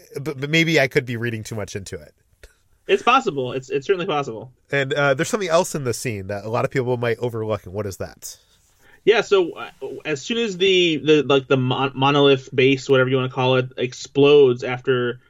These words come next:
Speaker 2: it gets hit with Rey's lightsaber, if you go frame by frame and you look at Rey, uh, her lightsaber is in her right hand, but in her left hand, she's holding something else, and it appears to be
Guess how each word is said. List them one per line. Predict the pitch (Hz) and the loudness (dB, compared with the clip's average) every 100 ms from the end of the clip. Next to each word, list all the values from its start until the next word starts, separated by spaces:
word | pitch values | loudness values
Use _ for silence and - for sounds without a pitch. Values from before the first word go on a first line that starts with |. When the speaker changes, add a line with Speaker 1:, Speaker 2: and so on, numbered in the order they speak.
| _ | _
Speaker 2:
it | 123 | -2
gets | 135 131 | -2 -2
hit | - 117 | -2 0
with | 143 131 | 0 -2
Rey's | 131 127 | 0 0
lightsaber, | 123 151 147 135 120 123 123 123 _ _ _ | 0 -2 0 0 2 0 -2 -4 _ _ _
if | 143 135 | -2 0
you | 160 175 160 - - _ _ - 160 135 | 0 2 2 -2 -6 _ _ -16 -14 2
go | 180 220 | 4 4
frame | - 185 180 | 2 -2 0
by | 160 139 | 2 2
frame | 131 160 160 135 | 2 -4 -2 -2
and | 120 123 | -2 -4
you | 127 | -2
look | 160 170 | -2 0
at | 135 - | 0 0
Rey, | 117 123 131 170 233 - _ _ _ _ _ | -4 -2 2 2 0 -4 _ _ _ _ _
uh, | 143 135 127 | 0 2 0
her | 123 143 | 2 4
lightsaber | 139 202 - 190 165 | 4 2 4 2 2
is | 151 | -4
in | 151 | -2
her | 135 | -2
right | 127 151 165 | 0 0 0
hand, | 135 131 123 | -2 -4 -2
but | 120 | -2
in | 143 | -2
her | 147 143 139 | 0 0 2
left | 190 269 - | 2 -2 -2
hand, | 143 131 131 | -2 0 -2
she's | 127 131 | -4 -6
holding | - - 233 202 151 | -2 4 4 4 0
something | 135 151 139 139 | -4 -6 -2 -2
else, | 165 135 127 | 0 -2 -4
and | - 127 | -4 0
it | |
appears | 127 127 254 - | 0 0 -2 0
to | 175 | 0
be | 143 139 139 | 4 4 4